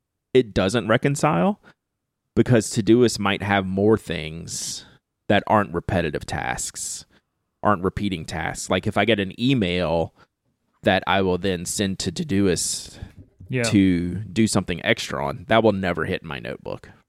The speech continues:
Speaker 1: right?
Speaker 2: Oh, okay. Okay, so you write in to the journal sorry, into your
Speaker 1: Basically,
Speaker 2: planner,
Speaker 1: yeah.
Speaker 2: your, your William planner, the
Speaker 1: Yeah.
Speaker 2: things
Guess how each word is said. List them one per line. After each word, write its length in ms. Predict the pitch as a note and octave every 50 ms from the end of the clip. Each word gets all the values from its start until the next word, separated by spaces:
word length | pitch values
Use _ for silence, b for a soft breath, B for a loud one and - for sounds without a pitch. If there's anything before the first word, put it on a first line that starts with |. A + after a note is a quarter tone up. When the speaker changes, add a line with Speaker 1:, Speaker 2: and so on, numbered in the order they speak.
| _ _
Speaker 1:
right? 200 | - F3+ E3 D3+
Speaker 2:
Oh, 80 | D3+ D3+
okay. 440 | D3 D3+ C#3 D3 B2+ B2 B2 B2 A#2+ A2+ - _ _ _ _ _ _ _ _ _ _ _ _ _ _
Okay, 720 | D#3+ F3 F3 F3 F3+ F3+ F3 E3+ - - C#3 B2+ B2 A#2+ A#2+
so 160 | - - D#3
you 380 | D3 C#3 C3 C#3+ D#3+ F#3 G3 G3
write 460 | F3 C#3+ D3 D3+ D3+ D3 D3+ D3+ - - _
in 640 | C#3 C#3 C#3 C3+ C3 B2 B2 B2 B2 B2 B2 A#2+ - _ _ _ _ _ _ _
to 240 | - - - C3+ B2+
the 140 | A#2+ A#2 B2
journal 760 | A2 - C3+ C#3 C3+ C3 B2+ B2 A2 G#2 G2+ G2+ G#2 G#2+ A2 - _ _ _ _ _ _ _ _ _ _ _ _ _ _ _ _ _ _ _ - _ -
sorry, 220 | - - C3+ A#2+ G#2+ A#2 - -
into 260 | B2 A#2+ A2 G#2+ G2
your 160 | B2 A#2 A2
Speaker 1:
Basically, 80 | G2+ F#2+
Speaker 2:
planner, 540 | D3+ C#3+ C3+ B2+ A#2 A2 G#2+ G#2 G#2 A2 b b b b b b b b b b
Speaker 1:
yeah. 180 | G2 F#2 E2+
Speaker 2:
your, 160 | F2 B2+ A2+ -
your 120 | B2 B2 A2+
William 400 | A#2 B2 A#2+ A#2 A2+ A2 A2 A2
planner, 560 | - E3 D#3 D3+ C3+ B2 A#2 G#2+ G#2+ G#2+ - b b b b b b b
the 120 | - B2+
Speaker 1:
Yeah. 20 | B2+
Speaker 2:
things 720 | A#2+ - - - D#3+ C#3 C#3 C#3+ C#3+ C#3 C#3 C3 B2 -